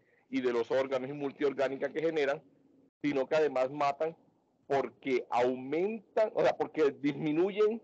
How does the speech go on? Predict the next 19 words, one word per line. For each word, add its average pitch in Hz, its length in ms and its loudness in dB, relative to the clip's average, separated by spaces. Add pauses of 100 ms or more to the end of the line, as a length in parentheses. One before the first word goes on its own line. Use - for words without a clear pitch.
o 131 240 6
realizan 127 520 2
hemodilución 185 880 2
y 139 140 0
eso 151 340 0 (100)
disminuye 139 480 0
el 175 60 6
aporte 165 400 2
de 165 60 2
oxígeno 147 480 -4 (400)
y 139 80 0
la 139 120 4
hemodilución 131 640 -2
no 151 140 2
es 160 100 0
tan 190 220 -4
poca 170 320 -2
como 131 260 -6
creíamos. 139 680 -2